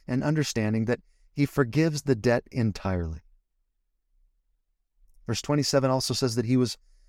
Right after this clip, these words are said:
moved with compassion. Something really wonderful about those words,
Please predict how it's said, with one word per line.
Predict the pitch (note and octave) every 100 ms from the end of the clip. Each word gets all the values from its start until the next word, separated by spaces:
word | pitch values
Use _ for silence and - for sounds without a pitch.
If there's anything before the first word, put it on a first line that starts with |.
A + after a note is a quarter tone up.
| _ -
moved | A#2+ E3+ F3+ C3+ E2+ - - -
with | B2 -
compassion. | - A2 - - C#3+ C3+ - - - _ _ _ _ _ _ _ _ _ _ _ _ _ _ _ -
Something | - D#3 D#3 B2
really | D3 E3+ D3
wonderful | C3 C3 B2 B2
about | A2+ A#2 -
those | A#2+ G#2
words, | A2 A2